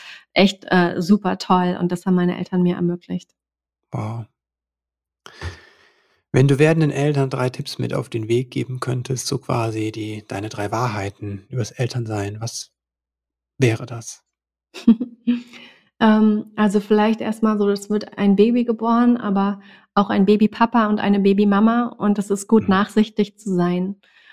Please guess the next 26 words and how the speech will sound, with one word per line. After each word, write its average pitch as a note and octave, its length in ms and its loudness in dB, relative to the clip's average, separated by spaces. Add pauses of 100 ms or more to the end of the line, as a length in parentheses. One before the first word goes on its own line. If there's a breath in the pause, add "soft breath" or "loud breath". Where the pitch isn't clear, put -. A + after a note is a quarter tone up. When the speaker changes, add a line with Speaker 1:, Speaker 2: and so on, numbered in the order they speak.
(200 soft breath)
Speaker 1:
und, F#3 500 0
ähm, F#3 540 -2 (1080)
ja, G3 580 2 (640 soft breath)
und G#3 180 4
liebevoll G3+ 800 2
mit G3+ 160 0
sich F#3 180 0
selber F#3 480 -4 (120)
zu F#3+ 180 0
bleiben F3+ 360 0
Speaker 2:
Mhm. G3 100 -4
Speaker 1:
und G3 120 0
zu F#3+ 200 0
wissen, G3+ 280 2
wir G3+ 80 6
müssen G3+ 300 4
nicht G3 220 0
alles G3+ 220 -4
von G3+ 120 -4
Anfang G3+ 320 -2
an G3 260 0
können. G3 520 2
Wir F#3+ 80 2
lernen F#3+ 420 4
das F#3+ 220 -8
miteinander. F#3+ 640 -2